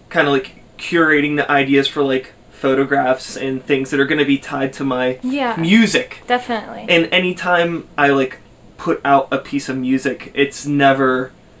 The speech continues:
Speaker 1: like, the, I always have some sort of imagery that's attached to it in my
Speaker 2: Yeah.
Speaker 1: head that I wanna get out there eventually.
Speaker 2: Yeah.
Speaker 1: And also now, at this point, anytime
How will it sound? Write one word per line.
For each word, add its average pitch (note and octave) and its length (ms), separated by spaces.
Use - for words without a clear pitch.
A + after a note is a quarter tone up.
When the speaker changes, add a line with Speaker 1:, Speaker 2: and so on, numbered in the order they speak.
Speaker 1:
like, D#3+ 120
the, E3 240
I D#3 80
always D3+ 260
have C3+ 300
some C3 180
sort C3 200
of C3+ 180
imagery C3 600
that's C3 180
attached B2+ 460
to C3 120
it B2+ 80
in A#2+ 120
my A#2+ 80
Speaker 2:
Yeah. B2+ 60
Speaker 1:
head B2+ 260
that B2+ 100
I B2+ 100
wanna C3+ 400
get C3+ 160
out C3 200
there C3 200
eventually. A#2+ 720
Speaker 2:
Yeah. - 260
Speaker 1:
And D3+ 160
also D#3+ 400
now, C3+ 400
at C3 160
this C3 140
point, B2+ 420
anytime C3+ 520